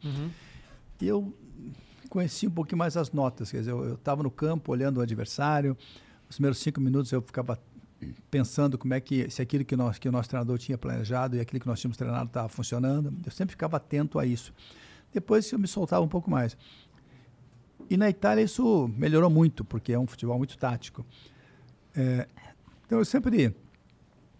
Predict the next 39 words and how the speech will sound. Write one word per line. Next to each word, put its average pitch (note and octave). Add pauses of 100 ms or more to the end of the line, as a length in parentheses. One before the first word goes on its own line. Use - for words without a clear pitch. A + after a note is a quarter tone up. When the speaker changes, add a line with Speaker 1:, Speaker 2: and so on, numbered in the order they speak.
(140)
Speaker 2:
sentia D#3+
onde B2+
é -
que B2
tinha C3
que B2
ir, B2+
se -
o -
adversário A#2
tava A#2+
mais A#2
fraco A#2+
na A2+
esquerda B2+
ou A#2
na A#2
direita, A#2+
onde A#2
é A#2+
que -
nós A#2
tínhamos A#2+
que -
nos -
proteger A#2
mais. B2 (1080)
E G3
aí A3+
veio G#3+
o -
convite F#3+
pra F3+
seleção, F#3+
tá F4
bem, D4+ (640)
acho G3
que -
sim. E3+